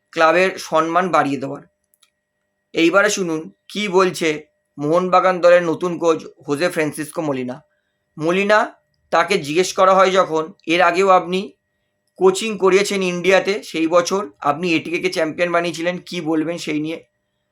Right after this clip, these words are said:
হোজে মলিনা তিনি বলেন, "দেখুন, এটিকে আলাদা ক্লাব, মোহনবাগান আলাদা ক্লাব, দুটো সম্পূর্ণ আলাদা ক্লাব। এটিকে অন্য ক্লাব ছিল, মোহনবাগান ভারতের কেন এশিয়ার সবথেকে বড় ক্লাব এবং এই ক্লাবে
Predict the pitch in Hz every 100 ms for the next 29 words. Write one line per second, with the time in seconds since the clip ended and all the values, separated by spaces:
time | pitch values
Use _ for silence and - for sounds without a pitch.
0 | _ _ _ _ _ 165 175 202 208 214
1 | 202 196 196 208 233 - 160 160 214 240
2 | - 160 160 160 190 208 190 190 202 196
3 | 202 214 143 156 156 180 185 185 190 170
4 | 170 175 185 202 - 143 156 170 160 156
5 | 180 180 165 165 170 170 190 - _ _
6 | _ _ _ _ _ _ - - 180 180
7 | 226 247 226 208 208 220 220 214 - 220
8 | 202 170 185 196 190 190 214 247 _ _
9 | _ _ _ _ 127 - 170 202 226 226
10 | 214 208 226 147 160 151 202 208 - 165
11 | - 196 175 175 160 175 175 180 185 -
12 | _ _ _ _ _ 170 170 196 190 214
13 | 202 180 175 190 -